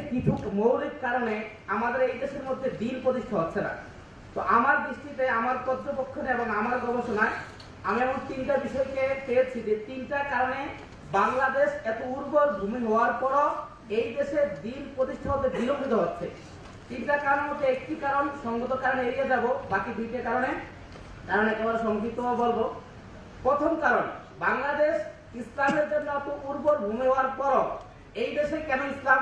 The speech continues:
প্রতিষ্ঠা হতে বিলম্ব হচ্ছে? এর প্রথম কারণ হচ্ছে এই দেশের আলেমরা, যেই আলেমরা হওয়া দরকার ছিল কুফর, শিরিক, নিফাক,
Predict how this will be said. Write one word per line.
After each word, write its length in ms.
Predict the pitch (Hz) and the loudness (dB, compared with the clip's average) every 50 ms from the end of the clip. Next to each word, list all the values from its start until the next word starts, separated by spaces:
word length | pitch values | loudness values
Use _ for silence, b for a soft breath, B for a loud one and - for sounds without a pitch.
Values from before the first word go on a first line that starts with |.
| - - | 2 0
প্রতিষ্ঠা 400 | 269 262 269 262 - - 302 294 285 | -2 -4 -4 -6 -8 -6 -2 0 0
হতে 280 | 247 226 220 - 269 254 | 0 0 -2 0 0 -2
বিলম্ব 380 | - - 233 254 285 285 277 262 | -2 -2 0 2 2 2 4 2
হচ্ছে? 320 | 240 220 - - - - - - - - - - - - - 226 | 2 2 0 -2 -4 -8 -10 -12 -14 -16 -18 -18 -18 -12 -6 -2
এর 140 | 247 254 - - | 0 0 0 2
প্রথম 300 | 262 262 262 262 302 302 - 294 | 0 0 0 0 -2 -4 -2 -2
কারণ 220 | 277 269 285 277 | -4 -2 -2 -2
হচ্ছে 300 | 277 277 269 - 269 254 254 269 254 - - - - - - - - 202 | -2 -2 -4 -2 0 0 0 0 -2 -6 -10 -12 -16 -16 -18 -14 -4 -2
এই 160 | 233 262 285 285 | 0 0 0 2
দেশের 320 | 294 294 294 311 311 294 - - | 0 2 2 4 4 4 4 4
আলেমরা, 540 | - 254 - - 285 277 262 240 226 - - - - - - - - - - - - | 6 6 6 6 4 2 0 0 -2 -2 -2 -4 -8 -12 -16 -18 -20 -20 -14 -2 2
যেই 240 | 202 240 277 277 277 - - | 2 4 4 2 0 0 0
আলেমরা 580 | - 214 247 262 269 285 285 285 285 285 294 311 311 - - - 160 185 | 2 4 4 6 4 4 2 0 2 4 4 4 4 2 -2 -6 -2 0
হওয়া 160 | 220 240 247 | 2 2 2
দরকার 320 | 285 285 277 - 302 302 - - | 0 -2 -2 -4 -4 -6 -6 -6
ছিল 140 | 285 - 294 294 294 - - | 0 4 4 4 4 2 -2
কুফর, 360 | 254 262 - - 294 311 311 - - - | -6 -8 -8 -6 -4 -4 -4 -4 -6 -8
শিরিক, 300 | 247 254 254 277 285 277 - | -10 -8 -8 -8 -10 -10 -8
নিফাক, 380 | 214 254 240 - 285 285 285 | -8 -8 -4 2 4 4 4